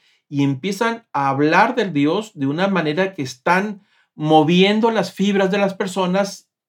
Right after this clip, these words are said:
y evangelizan estas verdades de tal forma que la gente lleva a los pies de Cristo grandes cantidades. Hay evangelistas que tienen, personas que tienen el don de evangelismo en una manera más discreta, no necesariamente a niveles públicos.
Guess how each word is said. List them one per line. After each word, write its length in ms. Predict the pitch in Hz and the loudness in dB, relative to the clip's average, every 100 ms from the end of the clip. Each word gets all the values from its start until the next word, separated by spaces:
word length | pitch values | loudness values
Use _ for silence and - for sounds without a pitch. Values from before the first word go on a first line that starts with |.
| _ | _
y 200 | - 190 | -4 2
evangelizan 1040 | 185 180 170 175 175 175 185 220 240 226 196 | 4 4 2 0 0 -2 -2 -2 -2 -2 -2
estas 400 | 214 - 226 202 | -4 -2 -2 0
verdades 520 | 185 160 170 165 185 | -4 0 0 0 -2
de 120 | 165 | -4
tal 240 | 156 180 180 | -4 -4 -2
forma 360 | 185 175 190 | -2 -2 -4
que 120 | 175 | -4
la 200 | 143 127 | -6 -6
gente 580 | - 190 208 185 202 196 _ _ _ _ - | -4 -2 -2 -6 -8 -10 _ _ _ _ -8
lleva 480 | 143 180 185 190 | 2 4 6 4
a 40 | 175 | 2
los 180 | 151 - | -2 -2
pies 260 | 160 151 | 0 0
de 120 | 156 | -2
Cristo 340 | 151 120 - - _ _ _ _ _ | -4 -6 -8 -20 _ _ _ _ _
grandes 380 | 156 165 147 127 | 2 2 2 -6
cantidades. 800 | 156 123 113 98 - - - _ _ _ _ _ _ _ - | -10 -10 -12 -14 -16 -20 -20 _ _ _ _ _ _ _ 0
Hay 180 | 156 190 | 4 6
evangelistas 840 | 190 165 170 180 247 - 185 220 | 6 0 0 0 -2 0 -2 -2
que 80 | 143 | -6
tienen, 340 | 131 135 131 | -4 -4 -6
personas 400 | 127 123 127 143 | -8 -10 -4 -6
que 100 | 160 | -6
tienen 220 | 135 127 139 | -4 -2 -2
el 120 | 156 | -2
don 180 | 143 147 | -2 0
de 80 | |
evangelismo 600 | 170 175 185 208 190 220 208 | 2 2 0 0 0 0 -2
en 120 | 175 | -2
una 160 | 185 196 | 2 2
manera 280 | 175 170 160 | 2 0 0
más 220 | 147 123 | -2 -4
discreta, 640 | 120 - 170 233 190 120 | -8 -6 -4 -4 -2 -4
no 100 | 131 | -2
necesariamente 800 | 151 135 139 139 131 131 131 131 | -4 -4 -4 -2 -2 -4 -4 -4
a 60 | 120 | -4
niveles 520 | 120 113 120 117 - | -6 -4 -4 -4 -10
públicos. 720 | - 262 302 156 123 107 | -4 0 0 -2 -6 -10